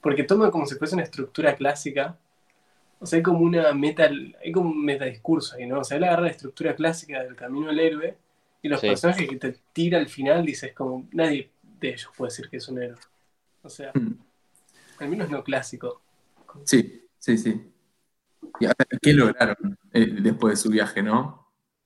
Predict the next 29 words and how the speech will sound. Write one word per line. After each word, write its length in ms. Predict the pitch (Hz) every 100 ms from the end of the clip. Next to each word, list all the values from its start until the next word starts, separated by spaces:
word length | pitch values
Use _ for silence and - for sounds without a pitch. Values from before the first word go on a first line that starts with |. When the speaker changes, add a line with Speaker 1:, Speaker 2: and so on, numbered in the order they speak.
| -
Speaker 3:
Como 600 | 110 101 98 95 101 - - _
los 100 | 110
otros 220 | 123 127
dos 120 | 131 127
eran 140 | 120
un 60 | 117
fracaso 1040 | 110 110 131 135 _ - - 143 135 123
y 140 | 107 107
este, 340 | 107 107 101 101 -
tipo, 300 | 113 107 104
r-, 80 | 101 92 _ - 117 - -
no 420 | 131 127 127 147 151
perder 180 | 143 143
la 80 |
esperanza, 540 | 143 110 120 143 143 -
pero 200 | 107 101
como 400 | 101 101 98 - _ _ _ _
dejar 400 | 104 107 131 117
de 80 | 110
tratar 280 | 117 - 113
de 60 |
exponerla 540 | 107 - 104 104 110 104
al 100 | 101
mundo 480 | 117 117 101 92 -
o 300 | 98 98 - -
algo 220 | 107 104
así, 100 | - -
o 140 | 101
como 400 | 107 101 98 98